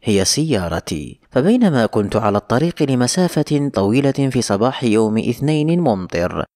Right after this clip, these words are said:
انبعث صوت من سماعة صغيرة بجوار عجلة القيادة يسأل: "ما اسم آخر فائز بجائزة نوبل السلام؟" كنت أعلم أنه ينبغي أن أتذكر اسم هذا الفائز،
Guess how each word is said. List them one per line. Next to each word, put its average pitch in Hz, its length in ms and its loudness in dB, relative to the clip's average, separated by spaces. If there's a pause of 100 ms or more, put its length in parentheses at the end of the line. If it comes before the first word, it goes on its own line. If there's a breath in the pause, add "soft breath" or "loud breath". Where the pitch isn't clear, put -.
(120)
انبعث 208 440 4
صوت 131 380 0
من 120 260 2
سماعة 117 800 0
صغيرة 107 840 -2 (120)
بجوار 135 580 2
عجلة 101 460 0
القيادة 139 680 0
يسأل: 92 600 -2 (120)
"ما 127 280 2
اسم 202 240 2
آخر 135 540 0
فائز 117 500 0
بجائزة 95 760 0
نوبل 147 540 0
السلام؟" 165 720 -2 (160)
كنت 233 220 -2
أعلم 226 460 4
أنه 170 340 2
ينبغي 147 400 0
أن - 220 -2
أتذكر 139 640 -2
اسم 151 200 -2
هذا 151 260 2
الفائز، 95 720 -2